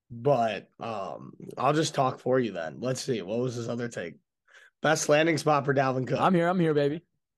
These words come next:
Speaker 1: Best landing spot for Dalvin Cook. Miami.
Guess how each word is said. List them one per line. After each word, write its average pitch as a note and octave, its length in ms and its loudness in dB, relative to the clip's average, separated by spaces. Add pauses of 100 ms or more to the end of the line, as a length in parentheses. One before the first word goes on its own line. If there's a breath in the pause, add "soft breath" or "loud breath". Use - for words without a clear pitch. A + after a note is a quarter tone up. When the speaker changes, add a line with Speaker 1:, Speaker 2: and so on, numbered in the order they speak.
(580)
Speaker 1:
Best F3 280 4
landing E3 280 4
spot D3+ 300 2
for C#3 100 0
Dalvin B2 340 0
Cook. F#2 260 -6 (500)
Miami. A2+ 680 -2